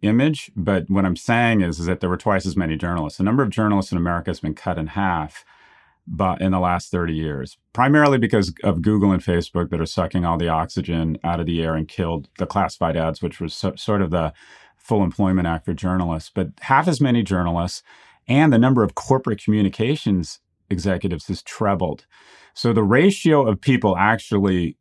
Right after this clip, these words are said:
you know, uncovering this bullshit and pu-, pulling the wallpaper off the truth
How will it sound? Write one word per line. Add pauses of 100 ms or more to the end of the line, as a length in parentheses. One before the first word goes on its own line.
(120)
you
know,
uncovering
this
bullshit
and
pu-,
pulling
the
wallpaper
off
the
truth